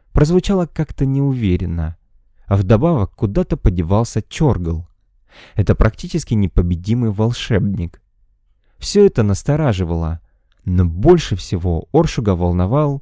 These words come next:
мозгогрыз, который незримо присутствовал в голове вельможи и в любую минуту по прихоти чужака мог устроить настоящую пытку. Хоровод тяжелых мыслей не давал покоя.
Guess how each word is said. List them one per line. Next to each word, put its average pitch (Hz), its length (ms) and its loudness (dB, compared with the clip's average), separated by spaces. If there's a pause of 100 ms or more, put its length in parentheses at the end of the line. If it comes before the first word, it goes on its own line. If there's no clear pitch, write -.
(140)
мозгогрыз, 123 720 0
который 95 420 2
незримо 104 600 0
присутствовал 113 720 -2
в 90 80 -6
голове 87 500 -2
вельможи 104 680 -2 (280)
и 120 120 4
в 147 60 4
любую 113 340 4
минуту 107 500 0
по - 160 -2
прихоти - 480 0
чужака 110 460 -4
мог 139 200 -4
устроить 139 500 -2
настоящую 104 680 -4
пытку. 85 680 -4 (920)
Хоровод 151 480 2
тяжелых 156 600 0
мыслей 165 380 -2
не 165 160 -2
давал 92 340 0
покоя. 90 680 -2